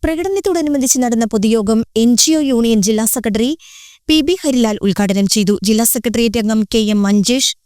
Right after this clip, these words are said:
കെ ജി ഒ എ ഏരിയ സെക്രട്ടറി രാജേഷ് ചന്ദ്രൻ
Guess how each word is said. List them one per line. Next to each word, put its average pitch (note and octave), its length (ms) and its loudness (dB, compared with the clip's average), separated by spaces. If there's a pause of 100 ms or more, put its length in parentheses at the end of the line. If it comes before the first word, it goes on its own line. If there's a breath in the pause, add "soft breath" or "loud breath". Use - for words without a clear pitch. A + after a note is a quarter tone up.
കെ B3+ 140 4
ജി D#4 340 2 (120)
ഒ A#3 140 0
എ A#3 220 2 (120)
ഏരിയ A3 320 2
സെക്രട്ടറി A3+ 520 0 (260)
രാജേഷ് G#3+ 460 0
ചന്ദ്രൻ G#3+ 360 2